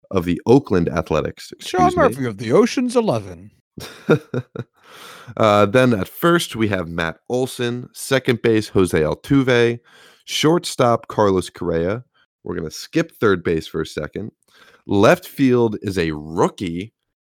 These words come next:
Speaker 1: Kyle Lewis of the Mariners, Mariners, Jesus Christ.
Speaker 2: The Mariners.
Speaker 1: Center fields, it's Mike Trout, uh, Joey Gallo in right,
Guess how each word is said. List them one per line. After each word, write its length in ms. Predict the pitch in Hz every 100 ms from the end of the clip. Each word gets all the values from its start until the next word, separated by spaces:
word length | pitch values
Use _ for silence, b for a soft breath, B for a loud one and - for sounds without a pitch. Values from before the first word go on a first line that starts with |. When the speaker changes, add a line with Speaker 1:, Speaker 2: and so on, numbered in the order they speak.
| _
Speaker 1:
Kyle 400 | - 107 147 156 113
Lewis 360 | 95 90 90
of 100 | 90 80
the 60 |
Mariners, 720 | 82 78 76 78 90 123 - -
Mariners, 520 | 87 95 82 76 85
Jesus 300 | - 80 98
Christ. 420 | - 78 85 - -
Speaker 2:
The 80 |
Mariners. 1200 | 254 285 285 269 254 202 160 151 139 139 143 - - _ _ -
Speaker 1:
Center 340 | - 135 139
fields, 800 | 131 131 127 117 110 - - - _ _ _ _ -
it's 260 | 113 110
Mike 220 | 107 90 -
Trout, 360 | - 117 143 - _ _ _ _ _ -
uh, 280 | 92 82
Joey 320 | 80 - 113 117
Gallo 420 | 113 107 107 101
in 160 | 87
right, 300 | 82 92 95